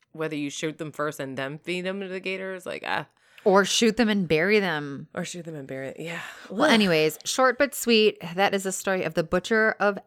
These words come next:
Speaker 2: Elmendorf, which I had never
Speaker 1: Gosh.
Speaker 2: heard of.
Speaker 1: I haven't heard of that either.
Speaker 2: Probably 'cause it's so short of a story. And it's only, like,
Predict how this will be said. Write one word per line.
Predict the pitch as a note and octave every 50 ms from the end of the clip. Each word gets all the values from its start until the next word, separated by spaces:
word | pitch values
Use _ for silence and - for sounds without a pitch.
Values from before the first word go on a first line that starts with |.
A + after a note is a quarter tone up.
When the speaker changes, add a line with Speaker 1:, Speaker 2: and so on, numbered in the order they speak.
| _
Speaker 2:
Elmendorf, | - C#3+ D3+ D3 C#3+ C#3+ C#3+ C#3 C3+ C#3 C3 C3 C3 B2+ - - - - - -
which | G3+ G3+
I | A3+ G#3+ A#3
had | C4 B3
never | C#4+ B3 A#3
Speaker 1:
Gosh. | A#3
Speaker 2:
heard | A3+ G#3 F3
of. | C#3+ C3+ D3+ - - _
Speaker 1:
I | - F#3 C#4+
haven't | G4+ E4+ G#3+ D3+ C#3
heard | D#3+ D#3 D3
of | C#3+ D3
that | E3 D3+ C#3+
either. | C3+ D3+ G3 G#3+ - - - - - D3+ _ _ _ _ _ _ _ _ _ _ _ _ _ _ _ _ -
Speaker 2:
Probably | - B3+ B3 A3+ -
'cause | F#3 D#3+
it's | D3 C#3+ -
so | - F3 D3+
short | - - - F3 E3 D3+
of | G#2+
a | -
story. | - - - E3+ E3 D#3 A#2 F#2 C#3 D#3 _ _ _ _ _ _ _ - - - -
And | - G3 F#3
it's | F3 -
only, | G#3+ G#3 G3 F3
like, | D#3 D3 C#3+ - -